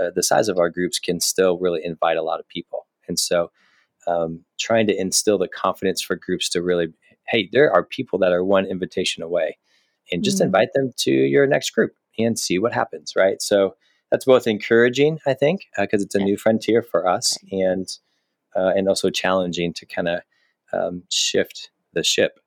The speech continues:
Speaker 1: so to speak. <laughs>
Speaker 2: Yeah, I think a
Speaker 1: Yeah.
Speaker 2: lot of us are in that same boat. And what about you, Courtney? I know you're a professor. Your teaching environment <laughs> looks a little different in the pandemic as well, especially in California.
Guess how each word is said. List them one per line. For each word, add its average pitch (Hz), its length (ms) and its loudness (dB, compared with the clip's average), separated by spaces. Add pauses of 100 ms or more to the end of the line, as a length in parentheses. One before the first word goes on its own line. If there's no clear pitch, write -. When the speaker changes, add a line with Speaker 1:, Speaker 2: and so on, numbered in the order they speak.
Speaker 1:
so - 180 -6
to 87 80 -6
speak. - 340 -6 (220)
<laughs> - 420 -6
Speaker 2:
Yeah, 190 240 4
I 190 80 2
think 190 220 -2
a - 40 0
Speaker 1:
Yeah. 165 40 0
Speaker 2:
lot 165 180 2
of 175 120 0
us 175 160 -6
are 170 80 0
in 170 100 -2
that 156 180 -2
same 175 260 0
boat. 165 380 4
And 180 120 -2
what 214 80 6
about 254 200 6
you, 254 120 2
Courtney? - 360 0
I 196 80 4
know 190 160 6
you're 185 220 4
a 175 40 4
professor. 202 720 2 (300)
Your 220 160 4
teaching 254 320 2
environment 202 420 4
<laughs> - 0 -
looks 202 160 4
a 233 40 6
little 208 180 8
different 208 380 2
in 196 60 4
the 196 100 6
pandemic 208 520 2
as 196 140 -2
well, 208 220 6
especially 208 360 0
in 208 40 0
California. 196 680 2